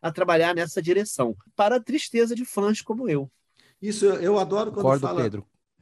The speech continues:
Speaker 2: quan-, quando fa-, quando fala que o,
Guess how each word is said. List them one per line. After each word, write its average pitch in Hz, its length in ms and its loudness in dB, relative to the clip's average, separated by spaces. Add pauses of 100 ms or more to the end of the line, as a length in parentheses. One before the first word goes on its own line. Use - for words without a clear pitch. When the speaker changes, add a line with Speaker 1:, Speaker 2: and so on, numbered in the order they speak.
Speaker 2:
quan-, 156 240 2
quando 160 260 4
fa-, - 320 -8 (120)
quando 151 240 2
fala 151 300 4
que 151 260 2
o, 135 800 2